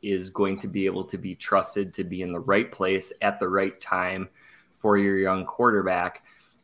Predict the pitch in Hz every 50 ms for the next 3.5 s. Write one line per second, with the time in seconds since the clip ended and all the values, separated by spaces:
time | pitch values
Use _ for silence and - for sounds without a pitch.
0 | _ _ - 120 113 113 117 117 117 113 110 110 104 104 - - - - - 131
1 | 120 120 123 139 151 147 131 123 117 113 110 - - - - 113 113 120 120 117
2 | 113 107 101 98 98 104 113 131 143 135 - - - 120 117 117 117 110 107 110
3 | - - 107 120 - - 123 120 - -